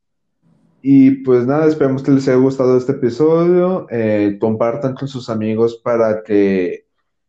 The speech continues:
eh, recomienden canciones, coméntenos en nuestro Twitter qué les pareció el podcast, este,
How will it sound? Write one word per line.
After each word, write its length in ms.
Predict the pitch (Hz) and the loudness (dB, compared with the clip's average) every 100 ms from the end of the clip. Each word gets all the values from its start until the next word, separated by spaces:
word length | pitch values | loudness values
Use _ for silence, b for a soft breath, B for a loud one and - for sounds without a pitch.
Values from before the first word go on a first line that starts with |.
| _ | _
eh, 300 | - 117 113 | -6 -4 -2
recomienden 440 | 113 107 110 113 113 | -4 -6 -6 -6 -6
canciones, 720 | 117 113 135 147 156 160 156 | -6 -4 -2 0 0 -2 -4
coméntenos 720 | 143 123 120 120 127 131 127 | -4 -4 -4 -2 -2 -4 -4
en 60 | 123 | -8
nuestro 320 | 113 107 104 | -10 -10 -8
Twitter 400 | 110 113 117 117 | -4 -2 -2 -4
qué 60 | 110 | -6
les 160 | 110 | -6
pareció 380 | 113 110 104 107 | -8 -8 -8 -8
el 100 | 104 | -10
podcast, 920 | - 127 131 - - 143 143 143 - 113 | -6 -4 -4 -6 -6 -4 -4 -6 -12 -10
este, 800 | 110 104 104 110 110 110 110 | -8 -8 -10 -10 -8 -8 -10